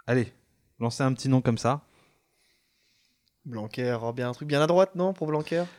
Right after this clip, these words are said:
Speaker 1: Oh, alors tout dépend comment tu vois la droite, puisque le premier contributeur s'appelle Manuel Valls. Officiellement donc, ce serait une manière de préparer la campagne.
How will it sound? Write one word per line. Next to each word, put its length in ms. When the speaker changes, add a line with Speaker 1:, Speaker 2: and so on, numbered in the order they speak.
Speaker 1:
Oh, 760
alors 220
tout 120
dépend 260
comment 220
tu 100
vois 120
la 120
droite, 400
puisque 220
le 140
premier 240
contributeur 600
s'appelle 520
Manuel 580
Valls. 480
Officiellement 640
donc, 240
ce 100
serait 140
une 180
manière 360
de 120
préparer 420
la 120
campagne. 460